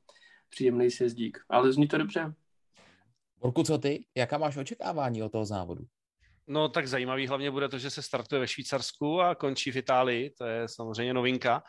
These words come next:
Speaker 3: A já doufám, že když se na tom podílel Didier Defago, že, že to asi nějaký krvák úplný nebude, že by to mohlo být na start sezóny něco, něco takového příjemnějšího, jak zmiňoval Ondra,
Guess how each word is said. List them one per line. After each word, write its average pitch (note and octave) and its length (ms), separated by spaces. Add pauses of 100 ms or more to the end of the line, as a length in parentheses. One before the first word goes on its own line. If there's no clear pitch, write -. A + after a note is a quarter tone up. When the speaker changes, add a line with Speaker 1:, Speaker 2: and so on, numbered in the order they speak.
(440)
Speaker 3:
A B2+ 360 (420)
já A#2 200
doufám, F3+ 440
že F#3+ 340 (300)
když B2+ 160
se D#3+ 100
na D3 80
tom F3 160
podílel C#3+ 640
Didier C3+ 420
Defago, C#3 460
že, C#3+ 300
že B2+ 160
to D3 120
asi D3 200
nějaký D#3+ 280
krvák D3 360
úplný F3 280
nebude, C#3 460
že A#2 180
by B2 180
to D3 140
mohlo C3 200
být D3 160
na C3+ 100
start - 240
sezóny C#3+ 420
něco, C#3+ 420
něco C3 220
takového D3+ 300
příjemnějšího, A#2+ 920
jak B2 160
zmiňoval A#2 380
Ondra, C3 360